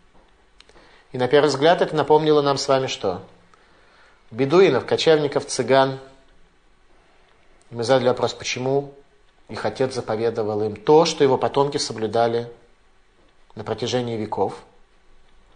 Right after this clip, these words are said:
что они это делали в трауре о земле Израиля, из которой евреи должны были быть изгнаны за их грехи.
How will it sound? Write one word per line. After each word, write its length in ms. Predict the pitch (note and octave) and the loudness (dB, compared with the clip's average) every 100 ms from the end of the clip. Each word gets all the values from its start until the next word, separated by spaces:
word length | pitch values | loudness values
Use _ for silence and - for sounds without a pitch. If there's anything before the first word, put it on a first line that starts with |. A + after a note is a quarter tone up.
| - - | -20 -12
что 220 | - C3+ | -2 -2
они 140 | C#3 | 2
это 180 | E3+ F3 | 0 0
делали 580 | D3 D#3 D#3 D3+ D3 D3 - - - | 4 4 6 4 0 -4 -16 -20 -18
в 140 | - | -16
трауре 640 | - C#3+ B2+ A#2+ B2+ D3 D#3 - - _ - - | 0 4 6 4 2 0 -4 -18 -20 _ -20 -10
о 100 | A2 | -6
земле 360 | G#2+ A#2+ A#2 A2 | -6 -4 -2 -2
Израиля, 580 | G#2 G#2 F#2 F2+ G#2 B2+ - - - - - | -2 -2 -2 -4 -8 -12 -18 -20 -20 -16 -12
из 120 | - | -6
которой 360 | A#2+ C#3+ D3+ | -2 2 4
евреи 220 | C#3 C3 C3+ | 4 4 4
должны 500 | A#2+ G#2 A2+ C3+ C#3 - _ _ _ _ _ _ | 2 -2 -8 -10 -12 -20 _ _ _ _ _ _
были 260 | G#2 A#2+ B2 | -8 -4 -2
быть 280 | A#2 B2 | -4 -2
изгнаны 400 | C#3+ C#3+ D3 C#3+ | -4 -2 -2 -2
за 160 | A#2+ A2 | -2 -2
их 80 | A2 | -2
грехи. 340 | A#2 - - | -8 -10 -16